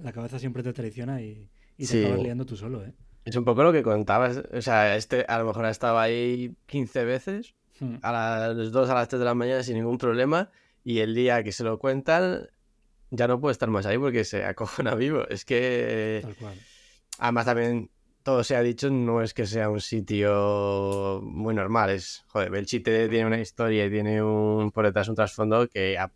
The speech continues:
Speaker 2: poco que no te creas nada de esto, pues siempre tiene, o sea, si hay sitios en los que podrían pasar <laughs> cosas,
Speaker 1: Hmm.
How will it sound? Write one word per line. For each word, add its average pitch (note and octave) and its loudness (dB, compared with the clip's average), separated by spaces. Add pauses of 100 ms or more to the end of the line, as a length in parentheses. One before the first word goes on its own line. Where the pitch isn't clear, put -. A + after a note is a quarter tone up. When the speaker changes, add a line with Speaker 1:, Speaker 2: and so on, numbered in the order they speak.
(120)
Speaker 2:
poco A#2 2
que A2 0
no A2 0
te - -4
creas A2 2
nada G#2+ 0
de A2 2
esto, B2 -2 (540)
pues A#2+ -2
siempre D3+ -2
tiene, D3 0
o - -2
sea, C3+ 0
si D3 0
hay D#3+ 4
sitios F#3+ -6
en F#3 -2
los F3 0
que F3 -6
podrían D#3 0
pasar D3 -2
<laughs> - -
cosas, - -6
Speaker 1:
Hmm. A#2+ 2